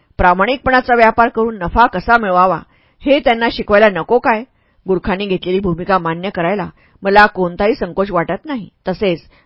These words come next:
बंगाली, मारवाडी आणि जे इतर लोक या सुंदर पर्वतीय प्रदेशात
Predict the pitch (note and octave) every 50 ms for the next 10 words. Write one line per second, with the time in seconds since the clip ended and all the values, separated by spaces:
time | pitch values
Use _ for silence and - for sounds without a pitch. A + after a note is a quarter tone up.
0 | _ - F#3 F#3 F#3 F#3 F#3 F#3 F3+ F#3 G3 G3+ F#3+ E3+ D#3 E3 E3 F3+ G3 F#3+
1 | D#3 C#3+ - _ _ _ _ _ _ - - A#3+ C#4 C#4+ A#3 C#4+ - - G#3+ G3+
2 | - G3+ G3 F#3 G3 G3+ F3 - - _ _ _ E3+ F#3+ G3 G3 - - A3 G#3+
3 | A#3+ C4+ C#4+ D4 - A#3 G3+ G3+ G3+ G3 G3 G#3 G#3 G3 F3 E3 F3+ F3 - G#3
4 | G#3